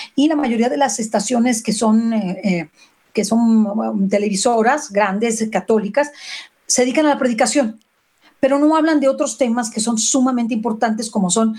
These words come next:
pues, la participación política, el aborto, el, el, la eutanasia, las adicciones, lo que está pasando en todos los países, las,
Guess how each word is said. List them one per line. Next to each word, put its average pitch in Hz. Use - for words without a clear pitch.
pues, 302
la 302
participación 220
política, 185
el 185
aborto, 180
el, 214
el, 208
la 202
eutanasia, 190
las -
adicciones, 196
lo 196
que -
está 220
pasando 202
en 190
todos 190
los 180
países, 185
las, 214